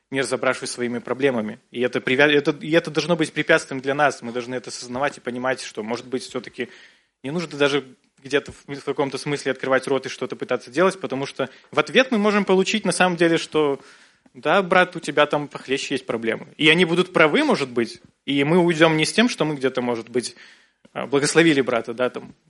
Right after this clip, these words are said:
обличили, а с тем, что нас в ответ благословили так, что, а, и по делу. А, и мы уйдем с печалью, может быть, э, получив в ответ, а, обличение, но в то же время это все равно обличение, и, может быть, тоже нам имеет смысл его принять.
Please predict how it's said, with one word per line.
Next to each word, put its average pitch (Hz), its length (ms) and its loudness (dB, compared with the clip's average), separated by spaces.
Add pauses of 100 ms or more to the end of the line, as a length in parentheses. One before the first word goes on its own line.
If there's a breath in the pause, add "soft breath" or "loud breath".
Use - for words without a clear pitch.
(180)
обличили, 127 600 -8
а 120 100 -6
с - 80 -10
тем, 190 180 0
что 175 540 2
нас 165 280 -2
в 175 40 -4
ответ 175 320 0
благословили 147 580 -2
так, 147 220 0
что, 131 440 -6 (680 soft breath)
а, 131 220 2
и 156 160 -2
по 160 140 4
делу. 120 340 2 (200)
А, 127 460 -2
и 147 680 -6
мы 147 280 -4
уйдем 160 320 0
с - 60 -10
печалью, 214 480 4
может 175 280 0
быть, 175 400 -2 (220)
э, 123 500 2 (120)
получив 160 400 -4
в 143 40 -6
ответ, 135 440 -2 (180)
а, 123 300 0
обличение, 160 680 0
но 139 220 -4
в 151 100 -10
то 151 120 2
же 151 100 -2
время 156 400 0 (180)
это 131 200 -6
все - 160 -4
равно 127 160 0
обличение, 147 500 -4
и, 117 100 -8
может 117 260 -8
быть, 123 200 -4
тоже 147 220 -2
нам 143 200 -4
имеет 127 220 -4
смысл 127 300 -8
его 120 80 -4
принять. 131 420 -6